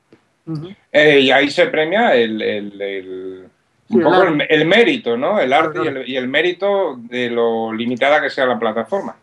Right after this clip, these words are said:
Speaker 1: Claro,
Speaker 2: No por,
Speaker 1: claro.
Speaker 2: no por ser más limitada va a ser premiado, pero sí
Speaker 1: Claro,
Speaker 2: se
Speaker 1: no.
Speaker 2: tiene en cuenta.
Speaker 1: Mm, por ejemplo, si tú haces un dibujo en alta resolución,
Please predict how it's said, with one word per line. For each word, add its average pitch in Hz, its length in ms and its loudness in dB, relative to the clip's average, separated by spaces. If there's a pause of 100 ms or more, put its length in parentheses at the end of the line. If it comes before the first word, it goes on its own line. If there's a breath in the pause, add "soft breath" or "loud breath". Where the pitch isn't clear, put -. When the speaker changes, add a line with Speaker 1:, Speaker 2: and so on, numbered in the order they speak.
Speaker 1:
Claro, 175 240 4
Speaker 2:
No 151 40 0
por, 175 260 4
Speaker 1:
claro. 156 200 2
Speaker 2:
no 175 60 2
por 180 160 2
ser 180 180 0
más 170 180 -2
limitada 160 680 -4
va 131 160 -4
a - 20 -2
ser 139 240 -6
premiado, 143 560 -4
pero 113 400 -4
sí - 160 -20
Speaker 1:
Claro, 175 220 2
Speaker 2:
se 175 120 2
Speaker 1:
no. 165 60 -2
Speaker 2:
tiene 165 220 2
en 156 80 -2
cuenta. 139 420 0 (360)
Speaker 1:
Mm, 160 200 -10
por 160 140 -4
ejemplo, 175 420 2
si 156 220 -6
tú 180 200 2
haces 180 220 2
un 180 80 -2
dibujo 180 380 4
en 170 100 -4
alta 175 240 -2
resolución, 170 840 0